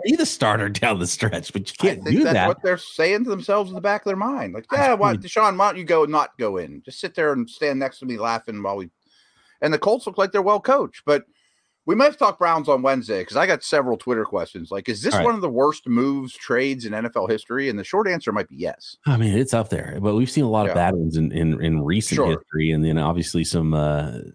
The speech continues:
Speaker 1: some all-timers too. So, yeah, we'll have to shuffle those up, I think, on Wednesday. How about the New York Giants? Another bad team getting their second win of the season, fourteen seven, an ugly one over the three and four Commanders.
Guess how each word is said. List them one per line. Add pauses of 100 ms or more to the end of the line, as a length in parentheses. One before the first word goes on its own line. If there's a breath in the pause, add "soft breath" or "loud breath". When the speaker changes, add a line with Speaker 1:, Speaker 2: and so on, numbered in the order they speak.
(100)
Speaker 1:
some
all-timers
too.
So,
yeah,
we'll
have
to
shuffle
those
up,
I
think,
on
Wednesday.
How
about
the
New
York
Giants?
Another
bad
team
getting
their
second
win
of
the
season,
fourteen
seven,
an
ugly
one
over (340 soft breath)
the
three
and
four
Commanders.